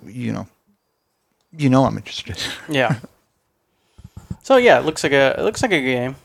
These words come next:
Speaker 2: Um, yeah, I definitely would play it. So, that looks kinda fun.
Speaker 1: But wait, wait, wait. Would you play it, or you have played it?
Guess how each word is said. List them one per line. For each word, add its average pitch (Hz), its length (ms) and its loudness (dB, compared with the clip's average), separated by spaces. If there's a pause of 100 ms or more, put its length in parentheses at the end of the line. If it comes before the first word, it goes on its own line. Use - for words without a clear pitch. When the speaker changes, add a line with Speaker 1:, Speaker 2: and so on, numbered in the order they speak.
(300)
Speaker 2:
Um, 123 460 -2 (240)
yeah, 139 180 -4
I 139 60 -4
definitely 147 340 -4
would 143 80 -8
play 175 180 -6
it. - 140 -12 (1300)
So, - 240 -12 (300)
that - 100 -14
looks - 140 -14
kinda - 140 -12
fun. - 240 -12 (600)
Speaker 1:
But 139 220 -2
wait, 151 140 2
wait, 123 160 -2
wait. - 180 -12
Would 123 240 -4
you 175 80 -6
play 294 220 -4
it, 170 80 0
or 123 100 4
you 113 200 -6
have 127 280 -4
played - 220 -10
it? - 60 -20